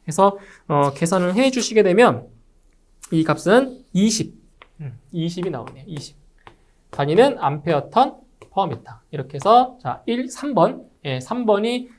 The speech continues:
예, 답이 되는 겁니다. 자, 다음 십삼 번. 자, 반지름 이십 센티미터, 권수 오십 회인 원형 코일에 이 암페어의 전류를 흘러, 흘렀을, 흘려주었을 때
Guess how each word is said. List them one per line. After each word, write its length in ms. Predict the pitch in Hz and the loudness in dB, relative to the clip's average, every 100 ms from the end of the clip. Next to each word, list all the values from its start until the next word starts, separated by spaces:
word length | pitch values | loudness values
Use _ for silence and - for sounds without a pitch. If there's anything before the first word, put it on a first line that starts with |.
| - | -12
예, 160 | 131 117 | -10 -8
답이 280 | - 147 143 | -6 -6 -4
되는 200 | 156 156 | -6 -8
겁니다. 400 | 123 120 113 - _ _ - - _ | -10 -14 -18 -20 _ _ -20 -20 _
자, 120 | - | 2
다음 360 | 208 214 262 277 | 4 4 2 -2
십삼 680 | - - 285 - - - 269 | -6 -6 -6 -8 -8 -4 2
번. 380 | 190 170 262 - _ _ - - _ _ _ - - _ _ _ | 6 6 4 -12 _ _ -20 -20 _ _ _ -20 -20 _ _ _
자, 120 | 170 165 | -4 2
반지름 500 | 226 285 302 330 233 | 4 4 4 4 4
이십 240 | 208 285 | 0 0
센티미터, 680 | 277 254 226 196 - 117 - - - | 0 0 -2 -2 -2 -6 -8 -20 2
권수 600 | 202 247 269 262 302 294 | 4 4 2 -2 -4 0
오십 500 | 180 202 - 254 - | 4 4 2 -2 -2
회인 360 | 240 226 269 247 | 0 2 0 0
원형 480 | 175 160 208 247 233 | 4 4 4 2 0
코일에 640 | - 185 160 196 143 110 - _ _ _ _ _ | 0 2 2 2 0 -6 -14 _ _ _ _ _
이 220 | - 202 277 | 0 4 6
암페어의 640 | 302 302 285 277 254 262 | 4 0 4 6 8 6
전류를 480 | 262 190 196 202 214 | 2 2 4 8 8
흘러, 320 | 214 285 285 | 6 4 4
흘렀을, 640 | 269 - 269 285 254 202 175 | 4 -2 -4 -4 -2 -4 -4
흘려주었을 640 | - 294 294 - 185 185 | -4 0 0 0 -2 -2
때 360 | 175 143 240 - | 0 2 0 -4